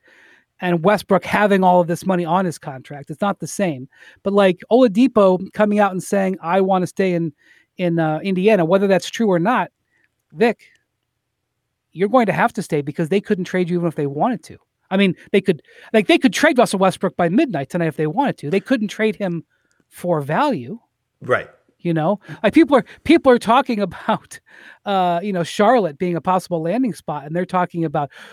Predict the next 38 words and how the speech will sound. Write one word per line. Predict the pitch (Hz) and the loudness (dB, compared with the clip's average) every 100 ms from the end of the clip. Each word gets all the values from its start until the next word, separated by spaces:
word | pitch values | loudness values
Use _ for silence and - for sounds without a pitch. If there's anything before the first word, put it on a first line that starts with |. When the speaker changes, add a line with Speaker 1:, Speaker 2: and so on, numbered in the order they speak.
| - | -18
Speaker 1:
do | - | -10
they | 165 | -8
include | 156 147 - 202 | -6 -6 -2 0
the | |
number | 208 208 190 | 0 0 -2
three | - 190 | -2 -4
pick? | - - | 0 2
Speaker 2:
No, | 180 160 | 4 4
Speaker 1:
Or | 107 135 | 2 2
Speaker 2:
no, | 156 - - | 0 0 -6
no, | 143 139 | 0 2
Speaker 1:
it's | 277 | 4
Speaker 2:
no. | 147 170 | 4 6
Speaker 1:
a | 269 277 | 6 4
laughable | 277 294 330 349 330 302 311 | 4 4 4 2 2 2 0
question. | - 320 330 - 240 | 2 2 2 0 2
The | |
number | 330 349 | 2 2
three | - 294 359 | -2 -2 -2
pick | - 262 - _ - | 2 0 0 _ -12
is | 262 226 | -8 -4
off | 240 311 - | 2 2 2
the | 285 | -6
table, | - 294 294 294 | -2 -2 2 2
on | - 254 330 | 2 0 2
the | 294 | -2
floor, | - 262 277 277 - | -6 -6 0 0 2
out | 269 233 | 0 0
the | 254 | -4
door. | 196 175 - - 120 _ _ _ _ _ _ _ _ | -2 -2 -4 -20 -20 _ _ _ _ _ _ _ _
Like, | 233 254 | -2 -2
they | 190 277 | 2 2
would | 349 277 | 2 2
get, | 311 233 | 0 0
like, | 247 202 | -2 0
Nick | 220 - - | 0 0 -2
Batum. | 254 - - 294 196 113 _ _ _ _ - _ _ - | -6 -4 -2 0 0 -4 _ _ _ _ -20 _ _ -2
Speaker 2:
I, | 127 | 0